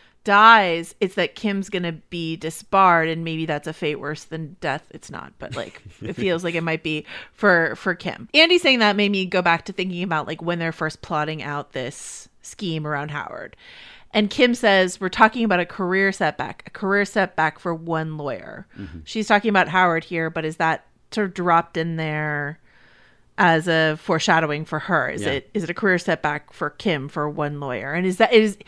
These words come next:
Speaker 1: is being disbarred as a result of all of this enough for her to break with Jimmy?
Speaker 2: Mm-hmm.
Speaker 1: I don't know how she can possibly blame him since she's the one leading the charge in all of this, but, like, you know, if she's like, "That's it, I need,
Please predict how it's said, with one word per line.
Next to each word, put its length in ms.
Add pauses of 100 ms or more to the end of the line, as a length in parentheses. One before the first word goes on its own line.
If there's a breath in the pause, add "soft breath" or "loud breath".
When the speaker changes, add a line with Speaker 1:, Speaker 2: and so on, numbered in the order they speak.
(260 loud breath)
Speaker 1:
is 160
being 240
disbarred 760 (360)
as 160
a 60
result 360
of 80
all 200
of 100
this 520 (120)
enough 240
for 120
her 120
to 80
break 320
with 460 (640)
Jimmy? 540
Speaker 2:
Mm-hmm. 320
Speaker 1:
I 80
don't 100
know 80
how 120
she 300
can 160
possibly 380
blame 340
him 180
since 200
she's 200
the 80
one 280 (300 loud breath)
leading 260
the 60
charge 400
in 80
all 200
of 100
this, 260
but, 240
like, 480 (340 loud breath)
you 140
know, 160
if 80
she's 200
like, 140
"That's 240
it, 160
I 120
need, 220